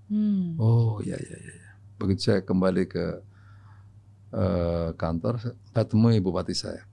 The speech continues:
Speaker 2: <clears throat> "Bupati, ini mau roboh ini. Boleh nggak saya robohkan sekalian?"
Speaker 1: Hmm.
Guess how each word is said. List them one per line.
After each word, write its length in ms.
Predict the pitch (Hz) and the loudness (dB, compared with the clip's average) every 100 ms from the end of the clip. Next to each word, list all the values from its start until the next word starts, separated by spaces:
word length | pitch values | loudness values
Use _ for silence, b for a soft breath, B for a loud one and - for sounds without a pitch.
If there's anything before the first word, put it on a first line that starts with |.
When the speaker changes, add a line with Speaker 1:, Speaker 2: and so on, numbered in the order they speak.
| - | 2
Speaker 2:
<clears throat> 260 | - - - | 6 6 6
"Bupati, 320 | 90 95 135 - - - - - - - - - - 131 | 2 0 0 -4 -8 -20 -20 -20 -20 -20 -20 -20 -10 -4
ini 300 | 139 143 - - - | -2 -2 -4 -14 -2
mau 180 | 127 123 | 0 2
roboh 320 | 139 135 104 | 2 2 0
ini. 240 | - - - b b b b - - - | -2 -12 -14 b b b b -20 -20 2
Boleh 240 | 139 131 | 6 8
nggak 140 | 101 | 6
saya 160 | 85 95 | 2 -2
robohkan 380 | 90 90 - 87 | -2 -4 -6 -8
sekalian?" 420 | - - - - - - - | -8 -10 -14 -18 -20 -18 -6
Speaker 1:
Hmm. 300 | 202 190 | -2 -2